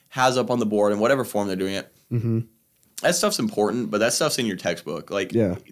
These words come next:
Speaker 1: you were totally right about what the professor is teaching you, the lecture itself.
Speaker 2: Mm-hmm.
Speaker 1: That's what you need to really be, um, writing down and trying to remember. For example, uh, I have a business finance class,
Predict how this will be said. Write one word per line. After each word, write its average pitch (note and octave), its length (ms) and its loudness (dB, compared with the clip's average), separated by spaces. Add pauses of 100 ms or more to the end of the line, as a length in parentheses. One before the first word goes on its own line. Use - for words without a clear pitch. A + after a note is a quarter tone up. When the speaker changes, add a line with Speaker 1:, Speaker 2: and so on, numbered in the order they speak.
Speaker 1:
you C3+ 180 -4
were C3 100 4
totally C3+ 340 2
right G#2+ 180 4
about G#2 320 -2 (520)
what A#2 260 2
the A#2 100 2
professor - 640 0
is G#2 180 -4 (120)
teaching G#2 420 -6
you, D#3 360 -4
the G#2 120 0
lecture F#2+ 420 0
itself. G#2+ 460 -2 (320)
Speaker 2:
Mm-hmm. G#2 300 0
Speaker 1:
That's G#2+ 320 4
what B2+ 140 2
you A2 100 2
need G#2+ 180 4
to G2+ 80 0
really G2+ 340 -2
be, G2 500 -8
um, F#2 360 -4 (800)
writing A#2 300 4
down G2+ 280 2
and F#2+ 80 -2
trying G#2+ 220 -2
to A2 60 0
remember. G2+ 520 -2 (500)
For A#2+ 120 0
example, G#2 720 2
uh, F#2+ 240 2
I - 20 -2
have G#2 140 0
a G#2 60 -2
business G2+ 400 -2
finance G2+ 400 -2
class, C3 380 0